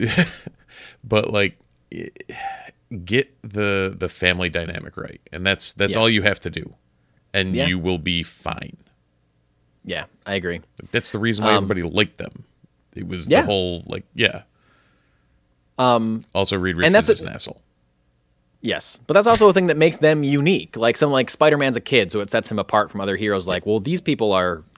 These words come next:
Speaker 2: a family; they're stuck with each other. <laughs>
Speaker 1: Yeah.
Speaker 2: You know, um, I mean, the Thing obviously is, like, a friend, but, like, the rest of 'em, yeah,
Speaker 1: Yeah.
Speaker 2: they're a family. So, like, lean into that, and it'll feel like a different movie instead of being like, "Oh, this just feels like every other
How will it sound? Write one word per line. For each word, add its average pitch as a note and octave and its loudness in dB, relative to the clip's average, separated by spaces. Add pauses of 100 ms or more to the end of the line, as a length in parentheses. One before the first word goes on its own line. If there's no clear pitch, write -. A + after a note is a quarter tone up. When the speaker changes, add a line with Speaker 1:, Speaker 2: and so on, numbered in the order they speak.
Speaker 2:
a F2+ -8
family; F2+ -4 (100)
they're F2+ -4
stuck - -2
with D#2 -8
each C#2 -14
other. D2 -8 (380)
<laughs> - 8
Speaker 1:
Yeah. F2 0
Speaker 2:
You G2 -6
know, D#2 -12 (500)
um, E2+ -4 (120)
I G2+ -10
mean, F#2 -6 (400)
the F#2+ -8
Thing E2+ -4
obviously D#2+ -10
is, E2 -12
like, D#2+ -12
a - -16
friend, G#2+ 0
but, E2+ -6
like, F2+ -6
the A2+ 0
rest D#3 2
of G2 -8
'em, F#2 -6 (500)
yeah, - -4 (340)
Speaker 1:
Yeah. - -10
Speaker 2:
they're G#2+ 0
a G2 -4
family. G#2 -6
So, G2 -2
like, F#2 -4
lean D3+ 2
into D3+ 0
that, E2+ -6
and A2 -2
it'll G2 -2
feel G#2+ -2
like F2+ -4
a F2 -6
different F2 -8 (440)
movie E2 -4
instead E2 -8
of F2 -6
being D#2+ -8
like, D#2 -10
"Oh, F2 -2
this D#2+ -10
just D#2 -10
feels C#2+ -12
like C#2+ -18
every C#2 -10
other C#2 -12